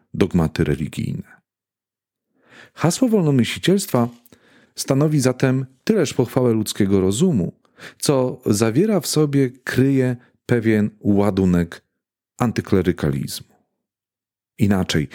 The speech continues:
przeciwnicy wolnomyślicielstwa skłonni są przekonywać, że wolnomyśliciel to bez mała libertyn, a pozbawiona tradycji i autorytetu ludzka wolność prowadzi do rozpasania.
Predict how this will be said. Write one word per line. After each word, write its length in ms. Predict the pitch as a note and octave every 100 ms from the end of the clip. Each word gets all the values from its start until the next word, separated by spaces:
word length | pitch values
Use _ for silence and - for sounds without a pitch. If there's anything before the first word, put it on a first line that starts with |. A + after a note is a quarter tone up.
| - -
przeciwnicy 960 | - - G2 G3+ A#3 D#3 - C3+ B2 G#2
wolnomyślicielstwa 1000 | A#2 D3+ C3 A#2+ F#2 E3 G3 - C3+ G#2
skłonni 720 | - - - C#3 A3 C3 F2
są 340 | - D2+ D#2 - _ _
przekonywać, 800 | - A#2+ G#2 F#2 E2 G#2+ F3 - _ - - -
że 200 | F#2+ G#2
wolnomyśliciel 800 | G2 G3 A#3 C#3 - E3+ - F3+ -
to 340 | D3+ D3+ D#3
bez 200 | D3+ D#3
mała 260 | D#3+ E3 D#3
libertyn, 640 | D#3 C#3+ B2 E2 - C2+ - _ _ _ _ _ _ - -
a 100 | -
pozbawiona 720 | A2+ G2+ F#2+ B2 F#3 C#3 A#2+ A#2+ _ _ _ _ -
tradycji 720 | - C#2 G2+ C3 - G3 F#3 - -
i 100 | F2+
autorytetu 720 | F2 F2 D#2+ - D3 - G#2+
ludzka 380 | G#2+ - E2+
wolność 680 | D#2+ A#2+ C#3 F2 F2 - - - - - -
prowadzi 600 | D#3 B2 G#2+ E2+ F2 F#2
do 420 | E2+ E2 E2 -
rozpasania. 960 | E2 G2 F#2+ - F#2 - D2 C2 A1+